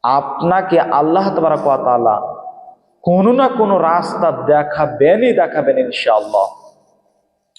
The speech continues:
অত্র হাদিস, অত্র হাদিস বুখারী দু হাজার দুশো সতেরো নম্বর হাদিস।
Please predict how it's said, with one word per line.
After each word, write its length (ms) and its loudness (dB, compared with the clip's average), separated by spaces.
অত্র 340 0
হাদিস, 520 -2
অত্র 320 0
হাদিস 440 -2
বুখারী 560 -2
দু 260 0
হাজার 600 0
দুশো 400 0
সতেরো 440 -4
নম্বর 340 -2
হাদিস। 600 -6